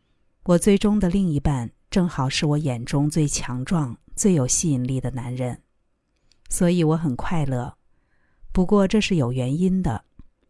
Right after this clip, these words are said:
更切题地说，跟初恋做爱时，我觉得他统治世界。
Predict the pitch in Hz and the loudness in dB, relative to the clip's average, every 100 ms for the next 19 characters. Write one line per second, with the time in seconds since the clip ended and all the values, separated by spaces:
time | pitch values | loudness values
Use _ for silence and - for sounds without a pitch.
0 | _ _ _ _ _ - - 208 190 - | _ _ _ _ _ -18 -2 2 2 0
1 | 220 190 - 147 151 - 151 139 135 175 | 0 0 0 0 0 0 0 0 -2 -8
2 | _ _ _ _ _ _ _ _ - - | _ _ _ _ _ _ _ _ -8 2
3 | 190 190 - 208 196 160 151 165 156 143 | 2 6 8 10 8 4 2 0 0 0
4 | - - 135 131 - 156 - 135 170 170 | -2 -2 -2 -2 0 -2 0 0 0 0
5 | 180 - 131 - 151 - 165 - 180 120 | 0 0 -2 -2 -2 -2 -4 -2 -2 -4